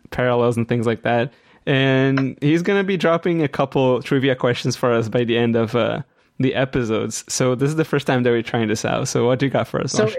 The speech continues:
Speaker 2: this is kind of a two-parter, but I guess I'll start with this one. You know, who was the last Australian man to win the Australian Open?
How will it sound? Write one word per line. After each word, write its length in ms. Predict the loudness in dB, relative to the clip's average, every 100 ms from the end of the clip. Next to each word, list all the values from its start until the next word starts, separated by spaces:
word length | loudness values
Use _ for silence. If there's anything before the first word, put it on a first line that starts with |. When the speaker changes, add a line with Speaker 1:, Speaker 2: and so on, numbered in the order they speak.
| -2
Speaker 2:
this 140 | 0
is 100 | 0
kind 220 | 0 0
of 80 | 2
a 40 |
two-parter, 540 | 2 0 0 0 0 -2
but 140 | 0
I 80 | 2
guess 200 | 0 0
I'll 80 | -2
start 300 | 0 -2 -2
with 140 | 0
this 180 | 0 0
one. 220 | -4 -4 -2
You 80 |
know, 180 | -2 -2
who 160 | 0 2
was 180 | 2 0
the 80 |
last 500 | -2 0 -2 -2 -4
Australian 720 | -4 -4 -4 0 2 2 0 -6
man 300 | -6 -8 -10 _ _ _ _
to 120 | -2
win 180 | -2 0
the 60 |
Australian 440 | -2 -2 -2 -2 -2
Open? 300 | -8 -14